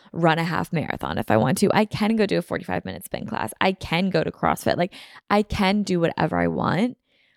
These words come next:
but I redefined what my workouts look like. And for me, lately, it's been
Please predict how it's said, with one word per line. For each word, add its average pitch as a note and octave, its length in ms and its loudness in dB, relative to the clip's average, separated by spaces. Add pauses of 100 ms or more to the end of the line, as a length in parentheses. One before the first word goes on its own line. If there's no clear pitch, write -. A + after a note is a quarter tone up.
(480)
but G3 220 6
I F3+ 140 2
redefined E3+ 640 0
what D#3 160 0
my D3 140 -4
workouts - 460 -10
look - 200 -6
like. - 260 -2
And E3 180 4
for E3+ 140 2
me, B3+ 440 2
lately, F#3 540 2
it's - 160 -2
been E3 340 0